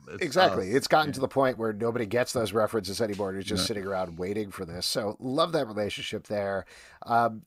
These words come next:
Speaker 2: I, when they said the legend, I'll admit there was a little bit of disappointment. I was hoping there, there's been this
Speaker 1: Mm.
Speaker 2: fan casting of, like, Marc Maron playing Stan Lee. And I know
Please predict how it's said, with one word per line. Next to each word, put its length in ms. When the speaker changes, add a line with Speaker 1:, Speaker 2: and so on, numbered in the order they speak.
Speaker 2:
I, 720
when 180
they 140
said 340
the 80
legend, 500
I'll 140
admit 260
there 100
was 120
a 60
little 480
bit 160
of 100
disappointment. 920
I 140
was 180
hoping 460
there, 200
there's 280
been 160
this 120
Speaker 1:
Mm. 60
Speaker 2:
fan 240
casting 460
of, 100
like, 240
Marc 420
Maron 540
playing 460
Stan 460
Lee. 340
And 240
I 80
know 480